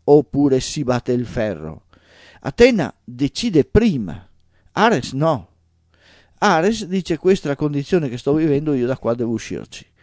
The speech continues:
Atena invece dice: "Prima che io entri in quella condizione, c'è, ci sono altre possibilità. Cosa devo scegliere? Cosa devo fare?" Pertanto,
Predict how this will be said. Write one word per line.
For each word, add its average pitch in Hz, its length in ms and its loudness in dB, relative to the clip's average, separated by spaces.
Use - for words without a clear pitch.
Atena 226 380 2
invece 151 340 0
dice: 139 460 -4
"Prima 175 400 0
che - 140 -8
io 147 180 2
entri 160 280 0
in 160 80 -4
quella 139 260 0
condizione, 127 760 -4
c'è, - 220 -4
ci 135 120 -8
sono 151 280 -4
altre 127 240 -4
possibilità. 110 800 -6
Cosa 180 280 4
devo 131 180 4
scegliere? 101 460 -4
Cosa 160 260 0
devo 135 220 -2
fare?" - 420 -14
Pertanto, 165 720 0